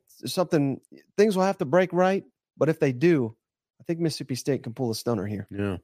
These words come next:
Speaker 2: Well, and that's one thing about this game is there's a lot of kids on both rosters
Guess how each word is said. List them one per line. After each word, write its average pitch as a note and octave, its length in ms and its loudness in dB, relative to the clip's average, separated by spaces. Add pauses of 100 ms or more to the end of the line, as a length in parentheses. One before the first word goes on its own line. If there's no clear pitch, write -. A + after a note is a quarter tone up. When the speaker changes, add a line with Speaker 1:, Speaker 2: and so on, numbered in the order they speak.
(240)
Speaker 2:
Well, G3 260 2
and D3+ 100 2
that's D#3+ 240 -2 (320)
one D#3 120 4
thing F3 160 2
about A#2+ 280 2
this G#2+ 220 -2
game A2 300 2
is G2 80 -2
there's G2 160 -8
a F#2 40 -14
lot A2 180 6
of - 80 -6
kids G2+ 580 -2 (460)
on C#3 260 8
both A#2 360 2
rosters G2 720 0